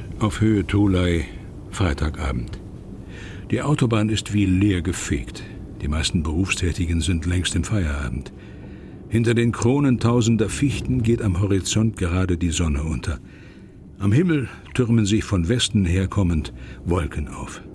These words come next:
Die letzten Strahlen der untergehenden Sonne lassen sie tiefblau und grau erscheinen. Es braut sich ein Unwetter zusammen. Die Kulisse hat etwas Bedrohliches. Die gleiche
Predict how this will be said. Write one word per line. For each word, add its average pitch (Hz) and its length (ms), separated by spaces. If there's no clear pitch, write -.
Die 87 60
letzten 92 420
Strahlen 101 540
der 101 100
untergehenden 90 640
Sonne 98 380
lassen 95 280
sie 87 180
tiefblau 98 680
und 85 220
grau 90 320
erscheinen. 69 580
Es - 320
braut 113 360
sich 98 340
ein 92 100
Unwetter 107 540
zusammen. - 560
Die - 60
Kulisse 95 520
hat 113 160
etwas 104 320
Bedrohliches. - 760
Die 95 80
gleiche 156 340